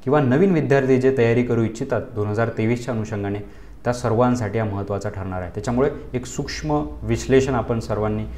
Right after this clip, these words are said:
अ, बघावं आहे आणि मायक्रो ॲनालिसिसद्वारे समजून घेऊया की कोणते topic कुठून आलेले आहे. आणि सोबत हे पण जाणून घेऊया की आयोगाचे काही महत्त्वाच्या,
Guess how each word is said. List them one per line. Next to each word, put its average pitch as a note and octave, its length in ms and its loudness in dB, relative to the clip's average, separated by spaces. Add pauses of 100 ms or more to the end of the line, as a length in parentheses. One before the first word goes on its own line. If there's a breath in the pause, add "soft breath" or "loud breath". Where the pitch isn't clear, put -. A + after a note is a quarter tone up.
(320 loud breath)
अ, G2+ 300 2 (400)
बघावं B2 400 4
आहे C3 360 -4 (240)
आणि A#2+ 320 0 (180)
मायक्रो A2+ 400 2
ॲनालिसिसद्वारे C3+ 840 4 (260)
समजून B2+ 340 4
घेऊया B2 320 4
की D3 100 -2
कोणते C3 440 2
topic C3+ 300 2
कुठून C3+ 240 2
आलेले G2+ 280 0
आहे. E2 80 -12 (200)
आणि C3 200 -2
सोबत C#3+ 420 4
हे D3 100 4
पण D#3+ 220 2
जाणून C#3+ 300 4
घेऊया C3 240 2 (460 loud breath)
की C3+ 60 2
आयोगाचे D3 480 6
काही D#3 220 0
महत्त्वाच्या, C3+ 720 2